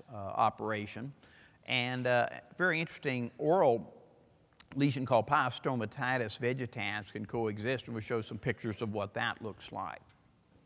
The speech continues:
Here's the pustular pyoderma gangrenosum, uh, on the foot of a patient who has rheumatoid arthritis. You can see a little pustule here, and then here this, uh, purulent sort of pustular lesion is starting, uh,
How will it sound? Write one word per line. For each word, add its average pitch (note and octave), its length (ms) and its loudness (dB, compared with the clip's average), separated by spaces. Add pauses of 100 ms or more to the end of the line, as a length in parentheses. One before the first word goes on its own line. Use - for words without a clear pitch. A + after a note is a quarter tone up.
(520)
Here's D#3+ 220 4
the B2+ 220 0
pustular B2 500 4
pyoderma B2+ 520 4
gangrenosum, B2 680 0 (640)
uh, A#2 180 6
on C3 160 2
the G#2 80 -2
foot C3+ 220 4
of A#2+ 80 0
a G#2+ 60 2
patient A#2 380 0
who A2+ 80 2
has G#2+ 120 4
rheumatoid A2+ 440 2
arthritis. G#2 600 4 (920)
You A#2+ 80 -2
can A2 60 -6
see A#2 140 -2
a - 20 2
little G#2+ 200 4
pustule A2 500 2
here, A2 280 2
and G2+ 100 0
then G2+ 140 -4
here A#2 300 0
this, G2 320 -8
uh, G2 200 -4
purulent A#2 480 0
sort G#2+ 200 -2
of - 180 -2
pustular A#2+ 360 -2
lesion A2 300 -2
is A2+ 160 -2
starting, G2+ 480 0
uh, G2 220 -6